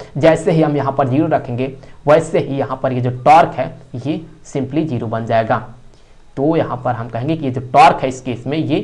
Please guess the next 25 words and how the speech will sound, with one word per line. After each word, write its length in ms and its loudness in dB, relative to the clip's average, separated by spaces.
ज़ीरो 180 -6
है। 240 -8
तो 200 10
ये 200 6
हो 80 2
गया 160 4
इसका 240 4
तीसरा 360 2
property। 480 6
तो 60 8
अब 320 6
बात 220 8
कर 80 8
लेते 260 4
हैं 100 4
कि 100 0
ये 120 4
जो 100 2
चौथा 300 4
property 500 2
है, 100 2
ये 60 0
क्या 180 -4
कहता 300 -6
है। 360 -8